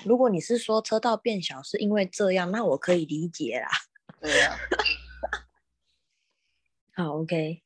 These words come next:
Speaker 1: 然后呢？然后呢？
Speaker 2: 然后，然后再这样，然后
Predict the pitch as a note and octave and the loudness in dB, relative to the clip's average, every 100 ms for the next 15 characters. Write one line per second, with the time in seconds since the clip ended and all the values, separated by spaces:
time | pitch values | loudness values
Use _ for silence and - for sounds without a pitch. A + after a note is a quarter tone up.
0 | - G3+ C4 B3 A3 G3 G#3 G#3+ G3 F#3 | -2 4 6 6 4 4 4 2 2 0
1 | F#3+ _ _ _ _ _ - - - B3 | -4 _ _ _ _ _ -20 -20 -6 0
2 | D4 D4+ D4+ C#4+ B3+ A#3+ - - A#3+ C#4+ | 6 8 10 8 6 -2 -12 -2 4 6
3 | C#4+ C#4+ D4 C4+ C#4 B3+ G#3+ A#3+ C4 B3+ | 6 6 4 6 4 4 2 0 2 0
4 | B3+ | -2